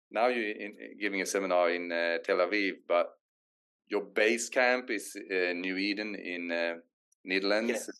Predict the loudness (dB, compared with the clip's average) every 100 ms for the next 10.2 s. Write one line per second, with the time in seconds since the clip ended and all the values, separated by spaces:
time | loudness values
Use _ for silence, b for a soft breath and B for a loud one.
0 | _ _ -4 2 4 6 6 4 2 0
1 | 0 0 0 0 -2 -6 -14 -10 -8 -4
2 | 2 2 2 -2 -2 0 2 4 4 2
3 | -8 _ _ _ _ _ B B B 2
4 | 2 2 -2 -4 -6 2 4 6 4 2
5 | -2 -8 -6 0 2 2 -2 -2 2 2
6 | 0 -2 -2 0 0 -2 -4 -6 b b
7 | -8 -8 -6 -10 -6 -2 0 0 0 -2
8 | 0 0 0 0 -8 _ _ 0 2 2
9 | 0 -2 -4 -10 -6 -4 -4 -6 -2 0
10 | 0 -2